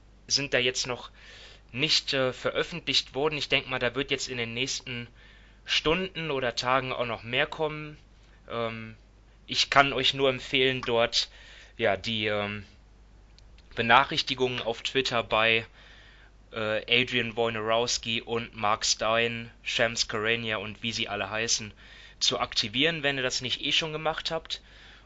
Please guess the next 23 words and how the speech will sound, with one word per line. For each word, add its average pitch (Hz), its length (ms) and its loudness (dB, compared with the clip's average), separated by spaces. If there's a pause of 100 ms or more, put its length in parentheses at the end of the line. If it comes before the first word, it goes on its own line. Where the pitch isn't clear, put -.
(140)
Und 147 640 2 (220)
damit 170 520 6 (240)
verabschieden 151 920 -2 (300)
Sven, 151 560 2 (680)
Dominik 143 460 0
und 120 300 -2
ich - 300 -2
uns, 139 400 -2
ähm, 117 340 -2 (560)
von 113 240 -2
euch. 147 460 2
Ähm, 139 260 -2
vielen 139 360 -2
Dank, 131 260 2
dass 131 160 -2
ihr 117 80 -4
zugehört 156 520 -2
habt 151 180 -4
und 127 120 -4
auch 113 120 -2
vielen 120 340 -4
Dank 117 180 -2
natürlich 113 540 -6